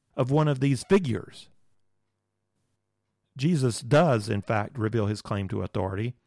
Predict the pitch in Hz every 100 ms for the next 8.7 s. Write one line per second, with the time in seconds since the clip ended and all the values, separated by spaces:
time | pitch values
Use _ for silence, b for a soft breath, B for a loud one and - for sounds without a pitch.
0 | _ _ - 120 113 113 120 131 131 123
1 | 120 147 127 110 107 - _ _ _ 123
2 | 110 127 113 107 104 101 - _ _ -
3 | - 113 95 - - - - _ _ _
4 | _ _ _ _ - 143 139 - - 135
5 | 147 123 131 110 110 113 113 98 - -
6 | 123 101 95 95 - _ _ - - 131
7 | 127 - 123 - 120 113 - - 113 107
8 | 98 - - 98 87 -